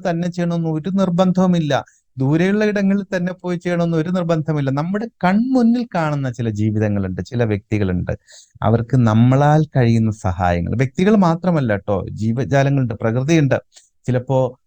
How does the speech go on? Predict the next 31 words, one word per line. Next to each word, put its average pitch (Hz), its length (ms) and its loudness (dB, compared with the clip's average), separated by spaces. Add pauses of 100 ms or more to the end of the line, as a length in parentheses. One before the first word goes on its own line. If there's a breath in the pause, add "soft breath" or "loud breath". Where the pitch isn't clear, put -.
(100)
വാടി 123 340 0
നിൽക്കുന്ന 127 420 -2
ഒരു, 117 340 -2
ഒരു 127 260 -2
ചെടിക്ക് 113 560 -2 (240)
ഒരു 156 200 2
കൈക്കുമ്പിൾ 113 500 4
വെള്ളം 104 480 2
ഒഴിച്ചു 104 320 -4
കൊടുക്കുക. 92 480 -2 (1000)
തീർച്ചയായിട്ടും 185 640 0
നമ്മൾ 170 160 0
പ്രകൃതിക്ക് 120 500 -6
കൊടുക്കുന്ന 110 540 0 (360 loud breath)
ഒരു, 113 140 -2
ഒരു 127 180 0
സഹ-, 117 340 0
സഹായം 135 600 0
തന്നെയാണ്. 151 640 2
തീർച്ചയായിട്ടും 143 560 -6
നമ്മൾ 117 140 -2
പ്രകൃതിക്ക് 104 480 -4
കൊടുക്കുന്ന 95 300 0
ഒരു 90 80 0
സഹായം 92 420 0
തന്നെയാണ്. 92 540 -2
അത് 165 160 0
ചെയ്യാൻ 220 320 4
മടിക്കരുത്. 147 480 2
എന്തിനാണ് 143 420 2
മടിക്കുന്നത്? 107 640 -6